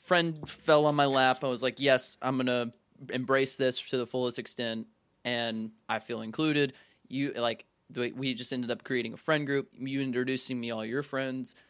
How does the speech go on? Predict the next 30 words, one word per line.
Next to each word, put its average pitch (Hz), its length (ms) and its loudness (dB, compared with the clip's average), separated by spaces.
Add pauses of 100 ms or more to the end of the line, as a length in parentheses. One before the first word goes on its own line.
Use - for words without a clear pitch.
(220)
It 170 160 -2
was, 165 420 -4
the 147 140 -4
way 143 140 4
you 196 200 0
included 151 460 -2
me 131 140 -2
was 139 200 -2
probably, 175 400 2
you 196 140 -2
didn't 226 160 0
even 165 200 0
think 160 300 -2
about 113 220 0
it. 104 60 -4
You 160 60 0
were 196 60 0
just 175 160 -2
like, 127 140 2
"Hey, 208 120 4
man, 160 180 4
I'm 175 80 0
going 170 120 4
to 165 60 0
my 147 100 4
dorm. 160 260 0
You 139 60 0
wanna 147 160 0
meet 101 140 -8
Paul?" 147 360 2